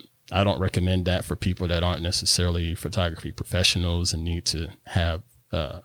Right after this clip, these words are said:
a catalog like that. Um,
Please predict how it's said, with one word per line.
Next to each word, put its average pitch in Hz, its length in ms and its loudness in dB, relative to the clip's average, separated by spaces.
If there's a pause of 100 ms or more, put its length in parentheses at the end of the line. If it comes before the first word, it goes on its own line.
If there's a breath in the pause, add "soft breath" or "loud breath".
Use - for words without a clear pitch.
(100)
a 76 80 0
catalog 92 640 2
like 101 220 0
that. 104 320 2 (540 loud breath)
Um, 78 440 -2